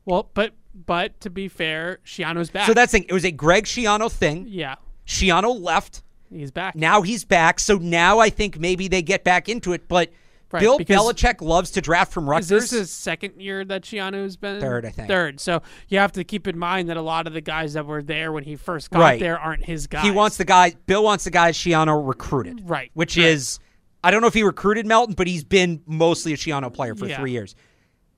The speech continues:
Speaker 2: The Patriots only draft from Rutgers might be the biggest Patriots draft myth. You know what school they've taken more players from than Rutgers in the last ten years, Evan?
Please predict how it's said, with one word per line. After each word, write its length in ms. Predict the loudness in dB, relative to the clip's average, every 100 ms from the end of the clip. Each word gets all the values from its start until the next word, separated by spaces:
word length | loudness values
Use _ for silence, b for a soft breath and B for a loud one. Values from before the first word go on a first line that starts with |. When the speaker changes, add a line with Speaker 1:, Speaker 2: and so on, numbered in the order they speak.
| _ -6
Speaker 2:
The 120 | -2
Patriots 500 | 2 2 2 -2 -2
only 280 | 0 0 -2
draft 280 | 0 0 0
from 160 | -2 0
Rutgers 480 | 0 2 -2 -2
might 220 | -2 -4 -4
be 160 | -10
the 300 | -8 -6 -6
biggest 560 | -8 -4 -2 -2 -6 -8
Patriots 440 | -10 -10 -10 -10
draft 320 | -8 -8 -8
myth. 340 | -6 -6 -6 -8 b b -4
You 140 | -2
know 80 | 2
what 120 | 0
school 320 | -2 -2 0
they've 160 | 0 -2
taken 280 | -4 -4 -4
more 180 | -4
players 380 | -2 -2 0 -2
from 180 | -4 -6
than 140 | -4
Rutgers 420 | -2 -4 -2 -4 -4
in 80 |
the 80 | -4
last 300 | -2 -2 -4
ten 160 | -8 -6
years, 200 | -6 -2
Evan? 300 | -2 -2